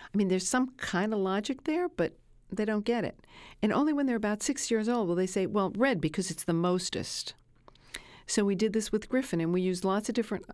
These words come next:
sets of objects, and sometimes there was, you know, like, three corks and one key, and sometimes there was three keys and one cork, so he couldn't just learn how to say cork or key. And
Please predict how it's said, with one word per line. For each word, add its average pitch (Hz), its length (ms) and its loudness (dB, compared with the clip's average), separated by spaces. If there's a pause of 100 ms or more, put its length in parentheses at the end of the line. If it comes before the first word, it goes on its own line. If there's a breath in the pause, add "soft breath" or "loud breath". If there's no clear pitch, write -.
sets 196 260 -2
of 185 120 0
objects, 160 500 -2
and 185 140 -2
sometimes 196 460 0
there 180 100 2
was, 175 240 -2 (320 loud breath)
you 185 80 -2
know, 175 60 2
like, 165 180 -2
three 214 220 -2
corks 190 380 -2
and 165 140 0
one 160 160 -2
key, 220 260 -2
and 180 120 -2
sometimes 175 300 -4
there 160 100 -2
was 156 100 -4
three 156 220 -4
keys 156 320 -2
and 147 100 -4
one 113 120 -6
cork, 220 300 2
so 160 140 -2
he 156 80 0
couldn't 175 280 -2
just 156 200 -4
learn 160 200 -2
how 156 100 -2
to 147 80 -2
say 147 320 -2 (400 loud breath)
cork 170 340 0
or 131 60 -4
key. 190 420 -2 (720 loud breath)
And 180 340 0